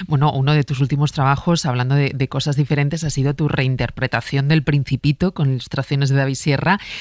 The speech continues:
Bueno, ha sido el único autor que ha tenido autorización para hacerlo de la Fundación Saint-Exupéry, que supervisa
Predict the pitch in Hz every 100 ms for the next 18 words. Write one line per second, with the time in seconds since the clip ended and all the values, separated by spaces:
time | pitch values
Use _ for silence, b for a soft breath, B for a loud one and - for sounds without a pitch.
0 | B 170 185 147 - 233 269 262 147 147
1 | 202 240 - 175 143 175 202 - - 165
2 | 170 190 196 - 131 123 117 - 156 175
3 | 196 180 117 - 135 143 170 208 120 -
4 | 127 113 143 139 143 135 131 127 139 -
5 | 135 127 143 - B B - 147 131 -
6 | 165 139 135 202 - 120